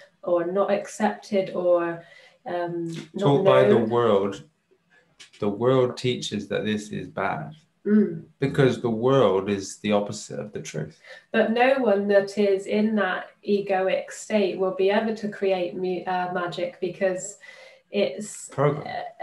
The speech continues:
Speaker 1: an actual, um,
Speaker 2: Samsara cycle.
Speaker 1: you have to
Speaker 2: <laughs>
Speaker 1: live it and, you know, be it to be able to create this. So when they say, like, the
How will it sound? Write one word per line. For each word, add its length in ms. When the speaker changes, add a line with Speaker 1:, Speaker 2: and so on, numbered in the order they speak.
Speaker 1:
an 140
actual, 1040
um, 420
Speaker 2:
Samsara 520
cycle. 500
Speaker 1:
you 60
have 320
to 140
Speaker 2:
<laughs> 180
Speaker 1:
live 140
it 260
and, 420
you 120
know, 220
be 320
it 280
to 60
be 160
able 280
to 160
create 420
this. 240
So 240
when 240
they 140
say, 280
like, 200
the 140